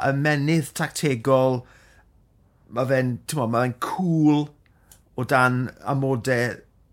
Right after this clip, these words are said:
anodd, a, t'wod, pwy a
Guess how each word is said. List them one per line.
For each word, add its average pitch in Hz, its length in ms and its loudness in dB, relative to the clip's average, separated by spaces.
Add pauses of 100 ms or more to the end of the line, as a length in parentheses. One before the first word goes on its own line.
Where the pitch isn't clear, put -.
(100)
anodd, 120 640 0 (760)
a, 123 140 0 (480)
t'wod, 120 380 -4 (500)
pwy 175 200 0
a 143 80 2